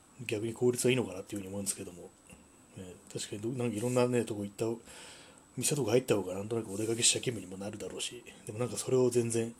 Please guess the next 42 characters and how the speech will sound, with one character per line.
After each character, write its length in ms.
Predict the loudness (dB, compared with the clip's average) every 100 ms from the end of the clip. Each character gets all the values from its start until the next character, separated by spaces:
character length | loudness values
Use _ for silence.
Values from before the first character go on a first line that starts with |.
| -12 -2
あ 20 |
ん 40 |
ま 60 | 0
や 140 | 2
る 120 | 2
気 120 | 0 -4
に 160 | -4
な 100 | -4
ら 100 | -4
な 100 | -4
い 60 | -8
ん 40 | -12 -16 -14 -16 -14 -10
で 60 |
す 80 | -8
よ 120 | -8
ね。 220 | -8 -8 -10 -16 -20 -20 -20 _ _ _ _ -20 _ -20 _ -20 -20 -20 -20 -20 -18 -2
場 140 | 4
合 60 | 4
に 40 |
よ 80 | 4
っ 40 |
ち 120 | 4 2
ゃ 60 |
本 140 | 2 -6
当、 260 | -6 -8 -14 -20 -20 -20 -12 -2
あ 20 |
れ 80 | 0
で 80 | 0
す 80 |
ね、 80 | -2
あ 40 | -8
の、 180 | -10 -10 -8 -2
エ 100 | 2
ナ 80 |
ジ 140 | 2 6
ー 20 |
ド 80 | 6
リ 100 | 6
ン 40 |
ク 100 | 2
と 80 | -4
か 260 | -4 -8